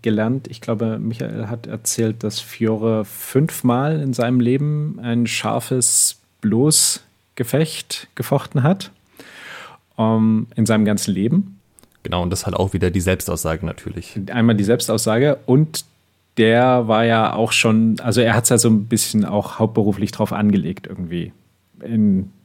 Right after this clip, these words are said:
Speaker 1: äh, in Fechter, in Gefechte zu geraten. Ja, also für den normalen Bürger, der sich jetzt vielleicht mal hier und da auf einer Fechtschule geprügelt hat, es hätte das Verhältnis vielleicht auch nochmal anders ausgesehen.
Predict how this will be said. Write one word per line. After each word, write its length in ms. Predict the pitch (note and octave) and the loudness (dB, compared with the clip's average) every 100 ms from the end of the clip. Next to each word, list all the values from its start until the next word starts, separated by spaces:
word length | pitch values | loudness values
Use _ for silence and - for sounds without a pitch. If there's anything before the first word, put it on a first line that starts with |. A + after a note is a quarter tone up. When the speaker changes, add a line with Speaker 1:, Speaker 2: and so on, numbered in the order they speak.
| - | -20
Speaker 1:
äh, 440 | G2+ F#2 C#2 - A2 | -16 -14 -16 -14 -8
in 100 | G#2+ | -2
Fechter, 540 | A2 - - G2 F2+ - | 0 0 2 0 0 -2
in 100 | G#2 | 0
Gefechte 560 | A2+ A#2 A2 - F#2+ | 2 2 2 0 -2
zu 220 | - G#2+ | -2 -4
geraten. 560 | G2 F#2 F2 F2 F2 E2+ _ _ | -4 -2 -2 -2 -8 -14 _ _
Ja, 160 | - G#2 | -10 -10
also 420 | G2+ F#2+ G2 F2+ F#2+ - - - - _ _ _ _ _ _ | -8 -8 -4 -6 -8 -20 -20 -20 -20 _ _ _ _ _ _
für 180 | - G#2+ | -6 -2
den 160 | F#2+ F#2 | 0 2
normalen 640 | F#2+ F#2 F#2+ G2 F#2+ F#2+ - _ _ _ | 2 2 2 2 2 -2 -8 _ _ _
Bürger, 320 | G#2 G#2 G#2 | 0 2 0
der 160 | F#2 F#2+ | 0 -4
sich 180 | G#2+ | -4
jetzt 240 | G#2 G2+ - | -6 -6 -8
vielleicht 480 | - F#2+ G2 - - | -6 -6 -6 -8 -6
mal 500 | F#2 F#2+ F#2+ F#2+ G2 - | -4 -4 -4 -6 -8 -14
hier 160 | - G2 | -14 -8
und 160 | G2 | -4
da 120 | G2+ | -2
auf 160 | G2 G2+ | -2 -4
einer 100 | G#2 | -8
Fechtschule 420 | - A#2 - G#2+ | -8 -12 -4 -4
geprügelt 460 | G#2 - G#2+ G#2+ - | -4 -6 -6 -6 -6
hat, 260 | A#2 - - _ D3 C3 A#2 - - | -8 -8 -20 _ -20 -20 -20 -18 -12
es 460 | G#2+ G2 - - G2+ G2 - _ | -12 -10 -12 -12 -14 -16 -18 _
hätte 340 | - - A#2 E3+ | -20 -16 -14 -12
das 320 | - - - | -6 -4 -4
Verhältnis 480 | - G#2 G2+ G2+ G#2 | -4 -2 0 0 -2
vielleicht 300 | G#2+ G2 - | 0 -4 -4
auch 120 | G#2+ | 0
nochmal 220 | G#2+ F#2+ | 0 0
anders 300 | - F2+ F#2+ | -2 -4 -6
ausgesehen. 520 | F#2 - G2 F2 F2+ | -8 -10 -10 -10 -14